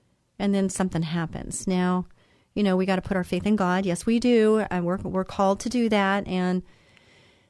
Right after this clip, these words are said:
that's important. And you don't wanna get, you don't wanna give up right before the, the actual goal happens. Be, you know, your victory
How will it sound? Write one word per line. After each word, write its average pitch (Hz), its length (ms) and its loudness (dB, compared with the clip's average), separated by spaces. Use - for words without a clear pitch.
that's 190 260 0
important. 185 800 -4
And 185 220 0
you 190 80 -2
don't 208 180 0
wanna 202 220 0
get, 185 220 -4
you 208 100 -2
don't 220 100 0
wanna 220 160 2
give 208 160 -2
up 202 180 0
right 202 160 0
before 208 440 0
the, 180 340 0
the 190 160 -4
actual 185 400 0
goal 180 220 2
happens. 180 600 -4
Be, 190 100 -4
you 180 260 -2
know, 180 140 0
your 170 360 -2
victory 180 760 -2